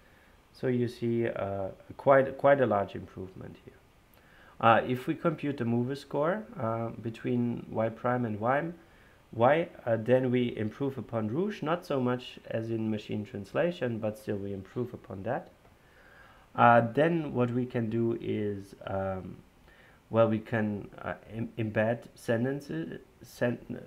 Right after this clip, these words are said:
the source sentence and the target sentence with some sentence embedding and compute a cosine similarity. Uh, and, uh,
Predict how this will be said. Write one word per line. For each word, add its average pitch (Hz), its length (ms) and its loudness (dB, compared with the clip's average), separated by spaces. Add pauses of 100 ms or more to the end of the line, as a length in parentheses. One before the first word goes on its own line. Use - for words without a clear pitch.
(140)
the 110 100 -6
source 127 320 -2
sentence 139 440 -2
and 113 120 -4
the 107 60 -4
target 117 400 -4
sentence 135 340 -4
with 113 160 -6
some 110 220 -2
sentence 127 460 -2
embedding 117 500 -4 (600)
and 117 140 0
compute 117 340 -4
a 110 40 -6
cosine 113 500 -4
similarity. 117 840 -6 (760)
Uh, 113 360 2 (560)
and, 120 500 2
uh, 113 160 4